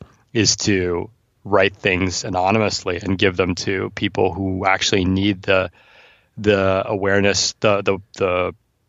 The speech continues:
publicity, the audience, the income, whatever, more than me. It's a, so, so in that specific case, it would be, you know, there's a lot of feelings at play, but I think it,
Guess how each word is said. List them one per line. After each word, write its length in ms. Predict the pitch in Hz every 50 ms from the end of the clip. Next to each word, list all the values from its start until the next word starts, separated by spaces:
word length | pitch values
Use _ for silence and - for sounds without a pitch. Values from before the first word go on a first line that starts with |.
| _ _ _ _ _
publicity, 520 | - - 95 104 98 92 - 95 95 92
the 100 | 82 92
audience, 540 | 95 98 98 92 92 95 92 90 - - -
the 240 | - 92 90 87 - _ _ - - -
income, 360 | - 117 107 104 104 101 110
whatever, 380 | 143 160 156 135 104 95 95 - - _ _
more 280 | - 107 107 107 107 101
than 220 | 92 87 87 92
me. 340 | 110 127 123 98 90 85 - _ _ _ _ _ _ _ _ _ _ _ _ _ _ _ _ _ _ _ _ _ _ _ _ _ _ _ _
It's 160 | - - -
a, 300 | 151 139 135 131 - - - _ _ _ _ _ _
so, 580 | - - - 170 156 143 135 127 123 127 143 -
so 160 | - - 170
in 80 | 151 135
that 180 | 143 151 156 -
specific 440 | - 147 131 139 123 117 113 -
case, 460 | - - 143 151 156 143 131 123 - -
it 40 |
would 160 | 113 107 104 92
be, 460 | 107 104 104 101 101 101 101 101 117 135
you 140 | 143 143 117
know, 80 | 107 104
there's 180 | 104 101 98
a 60 | 104 95
lot 260 | 98 107 113 113 113
of 280 | 101 92 90 - - _ _ _ _ _ _ _
feelings 280 | - 123 120 113 110 -
at 140 | 104 - -
play, 140 | 202 208
but 200 | 185 165 139 -
I 120 | - 135 143
think 200 | - 175 165 143
it, 160 | 127 120 -